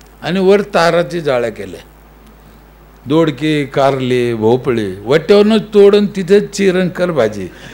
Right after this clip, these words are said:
काय कुठे जायचे का? ती जागा रिकामीच आहे ना हो. हे बघा साहेब, तुम्हाला करायचंच ठरलं ना, तर कल्पनेच्या पलीकडे तुम्ही करू शकता. काय आम्हाला त्या जागेचं काय करायचं?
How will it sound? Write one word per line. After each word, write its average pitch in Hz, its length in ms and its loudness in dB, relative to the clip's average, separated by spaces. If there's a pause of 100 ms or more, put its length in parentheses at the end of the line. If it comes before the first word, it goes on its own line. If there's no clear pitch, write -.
(100)
काय 262 280 6
कुठे 220 200 4
जायचे 170 380 4
का? - 380 2
ती 311 160 4
जागा 320 260 6
रिकामीच 349 400 6
आहे 339 80 6
ना 320 60 6
हो. 277 180 6 (2500)
हे 175 60 0
बघा 269 260 8
साहेब, 226 300 6 (100)
तुम्हाला 254 240 4
करायचंच 240 760 4
ठरलं 262 380 4
ना, 233 200 4 (1200)
तर 190 40 -2 (160)
कल्पनेच्या 277 760 4
पलीकडे 269 520 0
तुम्ही 262 260 0
करू 190 240 2
शकता. - 400 -8 (2500)
काय 262 160 8
आम्हाला 233 300 2
त्या 233 100 4
जागेचं 220 400 4
काय 226 160 4
करायचं? 202 380 0